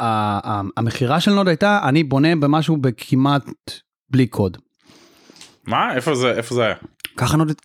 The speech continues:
Speaker 1: ככה נוד בעצם, אה, פרצה לעולם. נוד בעצם הבשורה שהיא הביאה, היא אומרת, "תקשיב, אתה לא צריך עכשיו לעשות מיליון קונפיגורציות, אתה לא צריך עכשיו לרשום מיליון קונטרולרים, תרשום שלוש שורות, יש לך שרת."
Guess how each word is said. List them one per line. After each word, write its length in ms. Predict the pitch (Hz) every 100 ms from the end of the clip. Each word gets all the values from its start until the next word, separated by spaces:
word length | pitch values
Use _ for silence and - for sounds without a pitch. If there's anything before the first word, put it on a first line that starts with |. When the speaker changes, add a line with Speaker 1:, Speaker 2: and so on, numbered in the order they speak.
| 151
Speaker 1:
ככה 220 | 170 175 185
נוד 360 | 175 185 175
בעצם, 500 | 151 151 156 175 156
אה, 200 | 135 131 123
פרצה 260 | 131 131
לעולם. 240 | 127 113 101 165
נוד 160 | 180
בעצם 260 | 160 160 147
הבשורה 680 | 123 117 113 113 123 208 120 -
שהיא 200 | - 104
הביאה, 260 | 101 113 170 - -
היא 60 | 147
אומרת, 140 | 202 196
"תקשיב, 320 | - 220 131
אתה 180 | - 214
לא 40 |
צריך 180 | 220 180
עכשיו 240 | 160 190
לעשות 320 | 151 175 - -
מיליון 280 | 165 170 180
קונפיגורציות, 1000 | 190 170 165 165 165 156 185 165 160 151 - -
אתה 100 | -
לא 80 | 185
צריך 200 | 185 160
עכשיו 260 | 156 190 170
לרשום 340 | 165 - 180
מיליון 200 | 180 180
קונטרולרים, 480 | 180 170 175 175 170 - - _ _
תרשום 280 | - 139 220
שלוש 200 | 208 202
שורות, 320 | 196 202 208
יש 60 | 180
לך 120 | 185
שרת." 440 | - 143 135 -